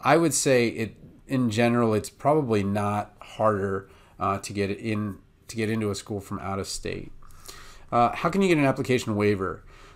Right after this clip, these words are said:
So first of all, which waiver are you getting? Are you getting the hundred and seventy-five dollar first one? So the, it, this is,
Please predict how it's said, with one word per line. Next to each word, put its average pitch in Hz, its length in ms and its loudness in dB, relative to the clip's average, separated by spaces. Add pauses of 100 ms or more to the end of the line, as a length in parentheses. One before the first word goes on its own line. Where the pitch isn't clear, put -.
So 151 120 2
first 214 280 6
of 151 80 4
all, 127 200 10
which 120 260 4
waiver 131 300 8
are 113 60 4
you 104 200 2
getting? 87 520 0
Are 107 160 -4
you 107 100 0
getting 113 260 2
the 107 100 -2
hundred 143 200 2
and 147 140 2
seventy-five 131 440 2
dollar 120 240 4
first - 420 2
one? 95 180 -6
So 120 140 -2
the, 113 140 0 (160)
it, 127 200 -8
this 156 180 0
is, 139 240 -2